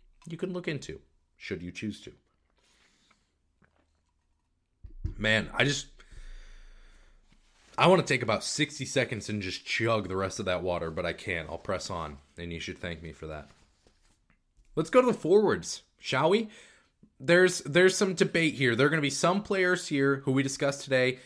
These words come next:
in the backcourt. There'll be some players who we leave out today and we push into the front court. They'll play a little bit of this, a little bit of that.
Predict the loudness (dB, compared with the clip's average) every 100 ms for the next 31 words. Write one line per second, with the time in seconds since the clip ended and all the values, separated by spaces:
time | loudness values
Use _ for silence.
0 | -10 -4 0 4 2 2 0 0 0 -2
1 | -2 -2 -2 0 2 2 0 0 0 0
2 | 2 0 0 -2 -2 -2 -4 -6 -6 -8
3 | -8 -6 -6 0 2 2 -2 -14 -20 -6
4 | -4 2 2 4 4 4 2 4 2 2
5 | -2 -2 2 2 4 4 4 0 -12